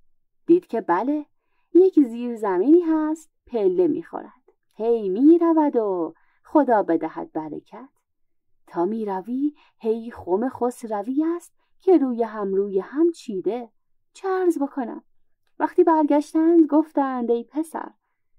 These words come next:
سزای این وزیر به دست خودت که پدرت را کشته. هر کاری که می‌خواهی بکن. پسر هم به قصاص خون پدر وزیر را کشت. بعد پادشاه گفت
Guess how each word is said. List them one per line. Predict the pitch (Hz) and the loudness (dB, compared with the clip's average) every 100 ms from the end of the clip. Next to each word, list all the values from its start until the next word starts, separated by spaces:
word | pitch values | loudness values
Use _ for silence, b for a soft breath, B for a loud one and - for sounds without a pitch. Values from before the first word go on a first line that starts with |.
| _ _ | _ _
سزای | _ 381 349 320 285 | _ 4 6 6 4
این | 262 240 | 2 2
وزیر | 220 202 214 220 | 2 2 -6 -2
به | 190 | 0
دست | 170 208 - 170 | 0 -2 -6 -10
خودت | - 302 359 381 - _ | -2 0 0 -4 -10 _
که | 277 | -6
پدرت | 262 247 196 185 196 | -4 -4 -2 -2 -4
را | 180 | -10
کشته. | - 165 - - 196 _ _ _ _ | -4 -6 -6 -16 -20 _ _ _ _
هر | 349 339 | 2 2
کاری | 320 285 247 | 4 2 0
که | 277 | -4
می‌خواهی | 208 208 190 180 | -6 -8 -6 -2
بکن. | 165 247 - - - _ _ _ _ _ _ _ _ _ | -2 -6 -10 -14 -16 _ _ _ _ _ _ _ _ _
پسر | - 330 302 | 0 2 2
هم | 269 262 220 | 2 0 0
به | 202 | -2
قصاص | 208 208 262 254 | -4 -6 -10 -10
خون | 254 - 208 180 | -12 -4 0 -2
پدر | - 233 294 302 330 330 _ _ | -4 -6 -4 -2 -4 -4 _ _
وزیر | 247 277 226 180 151 | -6 -6 -6 -6 -8
را | - 180 | -12 -18
کشت. | 247 254 _ _ _ _ _ _ _ | -20 -20 _ _ _ _ _ _ _
بعد | - 165 190 | -2 -2 -2
پادشاه | - 226 208 - 202 - | -6 -4 -4 -4 -4 -2
گفت | 226 285 349 - | 0 2 2 -2